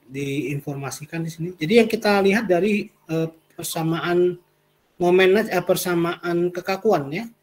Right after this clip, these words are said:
Jadi rumus kekakuan, matrik kekakuan global. Rumusnya kan ini. Kalau rumus sudah tahu ya? Sudah kan?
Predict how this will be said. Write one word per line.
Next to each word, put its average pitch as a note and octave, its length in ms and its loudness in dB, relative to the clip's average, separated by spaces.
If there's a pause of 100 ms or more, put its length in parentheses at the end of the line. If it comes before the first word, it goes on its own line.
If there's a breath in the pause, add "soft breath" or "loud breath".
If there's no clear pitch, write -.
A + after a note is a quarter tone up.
(240)
Jadi D#3+ 240 -6
rumus F3 320 -4
kekakuan, F3 560 -4
matrik F3 400 -6
kekakuan E3 480 -4
global. D3 400 0 (720)
Rumusnya F3+ 400 0
kan G#3+ 120 0
ini. D#3+ 360 0
Kalau F#3 160 0
rumus C4 240 2
sudah G3+ 160 4
tahu A3+ 160 4
ya? G3+ 160 4 (1800)
Sudah F3 400 -4
kan? D4 240 -2